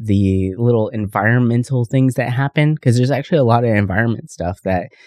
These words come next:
comes across here. Like, you can drown them enemies too if you push them into water. And for instance, uh, I believe it's on the second stage of the game itself, uh, there's a dam that's on the level, right? And one of your secondary, uh,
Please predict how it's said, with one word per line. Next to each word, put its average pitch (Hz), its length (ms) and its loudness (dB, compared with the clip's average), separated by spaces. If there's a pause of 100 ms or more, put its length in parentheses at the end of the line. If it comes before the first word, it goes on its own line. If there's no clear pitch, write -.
(160)
comes 117 260 2
across 113 360 -4
here. 92 320 -4
Like, 98 180 -2
you 123 100 2
can 123 220 0
drown 117 460 0
them 123 180 2
enemies 107 420 -2
too 139 200 0
if 104 100 -2
you 104 80 -2
push - 220 -8
them 107 120 -4
into 95 320 -8
water. 110 420 0 (360)
And 127 260 2
for 165 120 0
instance, 175 460 0
uh, 104 380 0
I 110 40 -6
believe 165 220 -2
it's 165 120 -4
on 147 140 0
the 110 60 -2
second 127 400 -6
stage 113 420 0
of 104 160 -6
the 98 100 -4
game 104 400 0
itself, 101 520 0 (380)
uh, 101 160 2
there's 107 220 2
a 95 80 0
dam 123 640 -2 (440)
that's 104 220 -6
on 107 240 -2
the 98 100 -2
level, 120 540 -2
right? 107 280 0 (160)
And 110 340 0
one 123 160 2
of 139 80 2
your 120 160 2
secondary, 107 1000 -2
uh, 95 360 -2